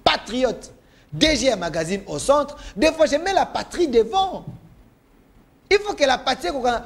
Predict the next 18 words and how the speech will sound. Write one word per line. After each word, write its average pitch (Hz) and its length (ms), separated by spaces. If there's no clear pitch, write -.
patrie 269 320
qu'on 247 120
a 208 180
comprimée, 233 460
le 262 160
Congo 262 380
d'abord, 277 360
l'intérêt 262 600
des 233 160
Congolais 202 400
d'abord. 180 560
On 359 120
fait 403 180
la 339 100
politique 240 560
pour 247 140
na 190 80
banane. 160 420